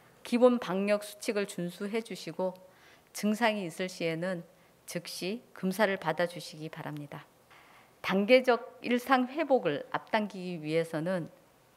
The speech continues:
더 많은 분들께서 접종을 완료해 안정적으로 방역을 유지하는 것이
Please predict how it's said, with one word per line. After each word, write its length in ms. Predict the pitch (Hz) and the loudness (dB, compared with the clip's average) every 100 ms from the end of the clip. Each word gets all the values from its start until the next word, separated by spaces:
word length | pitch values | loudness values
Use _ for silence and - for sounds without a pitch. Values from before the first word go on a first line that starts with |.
| - | -2
더 300 | 180 202 214 | 4 6 4
많은 340 | 139 175 226 | 2 0 0
분들께서 840 | 214 196 175 170 143 143 165 160 - - _ - | -2 -2 -2 -2 -4 -2 -2 -4 -10 -20 _ -10
접종을 560 | 180 175 196 196 185 | -8 -4 -2 2 2
완료해 600 | 160 127 156 170 185 165 - - - - - - - - - - | 2 -2 0 0 0 -4 -8 -20 -20 -20 -20 -20 -20 -20 -20 -20
안정적으로 960 | - 185 196 254 247 226 180 160 - - - | -4 0 6 6 6 2 2 0 0 -6 -10
방역을 1080 | - 185 190 196 196 - - - 190 208 156 | -4 0 2 2 0 -8 -20 -6 -2 -2 -4
유지하는 580 | 151 190 190 208 190 | -6 -4 -2 0 0
것이 420 | 175 165 - 156 | -2 -4 -6 -10